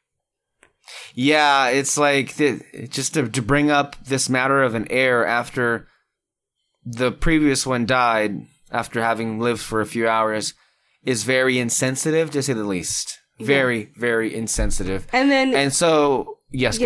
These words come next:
Speaker 2: Yes.
Speaker 1: ahead.
Speaker 2: And then you go to the second episode, and you also, I mean, you
Speaker 1: Well
Speaker 2: kinda get bits and pieces here also
Speaker 1: Alexis,
Speaker 2: with
Speaker 1: real quick.
Speaker 2: Oh, yeah.
Speaker 1: I, I believe this happened in the first episode. His own hand.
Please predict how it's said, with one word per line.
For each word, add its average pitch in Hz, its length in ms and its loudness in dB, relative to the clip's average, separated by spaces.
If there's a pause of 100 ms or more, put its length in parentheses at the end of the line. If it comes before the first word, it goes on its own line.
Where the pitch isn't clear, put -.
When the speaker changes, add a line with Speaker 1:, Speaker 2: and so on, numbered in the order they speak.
Speaker 2:
Yes. - 0 - (160)
Speaker 1:
ahead. - 80 -16 (240)
Speaker 2:
And 269 160 2
then 294 120 4
you 285 120 0
go 330 480 2
to 302 160 -2
the 277 100 -2
second 285 400 -2
episode, 214 720 0 (760)
and 247 440 2 (840)
you 262 280 2
also, 311 240 2
I 285 80 4
mean, 311 200 4
you 311 80 4
Speaker 1:
Well 294 80 -4
Speaker 2:
kinda 370 260 2
get - 420 -4
bits 320 180 0
and 277 140 0
pieces 277 440 -2
here 247 280 -2
also 226 560 0
Speaker 1:
Alexis, 156 480 2
Speaker 2:
with - 20 2
Speaker 1:
real 156 120 2
quick. 139 420 2
Speaker 2:
Oh, 214 60 -4
yeah. 139 160 2 (400)
Speaker 1:
I, 123 100 0
I 143 40 2
believe 147 280 4
this 180 140 0
happened 165 200 2
in 131 60 2
the 120 60 0
first 131 200 -2
episode. 92 440 0 (520)
His - 220 4
own 170 300 2
hand. 147 580 0